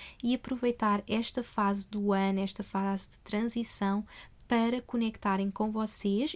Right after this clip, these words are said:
e definirem os passos que têm que dar para manifestar estes sonhos, ou seja, partir para a ação.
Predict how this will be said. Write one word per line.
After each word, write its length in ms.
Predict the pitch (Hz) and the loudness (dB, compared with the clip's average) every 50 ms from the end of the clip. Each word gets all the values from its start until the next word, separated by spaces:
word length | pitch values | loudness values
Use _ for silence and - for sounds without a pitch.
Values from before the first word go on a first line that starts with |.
| - - | -4 -4
e 80 | 233 | -4
definirem 540 | 226 - - - - 220 220 214 214 214 - - | -4 -4 -12 -6 -4 -2 0 0 0 0 -2 0
os 280 | 233 254 262 - - | 0 0 0 0 -4
passos 440 | - - 226 208 208 202 - - - | -4 -2 0 0 0 0 -2 -6 -10
que 120 | - - - | -12 -14 -14
têm 360 | - - 226 226 233 240 233 | -4 -2 0 0 0 -2 -4
que 140 | - - 208 | -6 -8 -6
dar 340 | 202 196 196 190 190 190 - - - | -2 0 2 2 0 0 -2 -12 -4
para 340 | - 220 208 202 202 214 214 - | -2 0 2 2 0 -2 -2 -2
manifestar 760 | 208 208 208 208 208 208 202 - - - - 190 185 190 196 | 0 0 2 2 0 0 -2 -4 -6 -6 -4 -2 -2 -2 -2
estes 300 | 196 190 - - - - | -4 -4 -6 -6 -6 -8
sonhos, 420 | - - 196 - - - 196 - | -6 -4 -6 -6 -4 -8 -8 -6
ou 60 | - 190 | -6 -8
seja, 320 | - - 208 196 190 202 190 - | -4 0 0 0 0 0 -4 -2
partir 480 | - 214 220 220 - - - 220 208 208 | -2 -2 -2 -2 -6 -4 -2 -2 -2 -2
para 200 | - - 196 190 | -2 -4 -2 -2
a 20 | |
ação. 460 | 190 - - - - 190 196 196 196 | -2 0 -2 0 0 0 0 0 -4